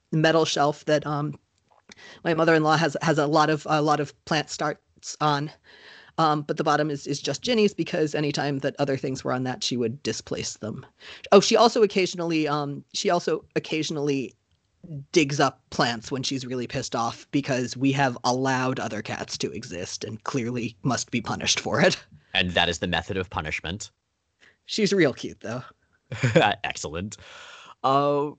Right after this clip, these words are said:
Speaker 2: yes, so, okay, birds, um, are, are dinosaurs, are weird, and are kinda great sometimes. Um, what should
Speaker 1: Ooh,
Speaker 2: we talk
Speaker 1: someone
Speaker 2: about?
Speaker 1: wanted, someone wanted to know our favorite dinosaurs. We can do that real fast.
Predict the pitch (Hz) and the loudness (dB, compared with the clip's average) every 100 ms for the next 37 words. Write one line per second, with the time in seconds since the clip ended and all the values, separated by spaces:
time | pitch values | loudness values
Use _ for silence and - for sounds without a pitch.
0 | - 190 202 - 180 123 196 240 101 123 | 2 4 4 4 4 6 4 2 2 4
1 | 214 101 131 - - 110 110 107 95 95 | 4 2 -2 -10 -4 -4 -2 -2 0 2
2 | 80 92 90 120 - 180 196 185 - 107 | 0 0 0 -2 -2 -2 -2 -4 -2 -2
3 | 92 92 107 151 190 _ - 104 104 101 | -2 -2 0 -2 -6 _ -2 0 0 -2
4 | 101 117 95 78 - 78 73 71 90 - | -4 -4 -4 -6 -8 -10 -10 -10 -10 -12
5 | - - - - 135 135 123 - 120 120 | -14 -16 -18 -2 0 0 -6 -12 -14 -8
6 | 135 185 240 254 214 233 233 - 277 240 | 0 4 6 6 4 6 6 6 4 0
7 | - - 233 240 226 202 180 180 151 165 | -4 0 0 0 -2 -2 0 0 0 -2
8 | 147 123 135 147 - 110 - 147 160 160 | -4 -4 -6 -8 -12 -12 -8 -6 -4 -2
9 | 127 123 113 117 90 107 - | -2 -4 -8 -10 -10 -12 -14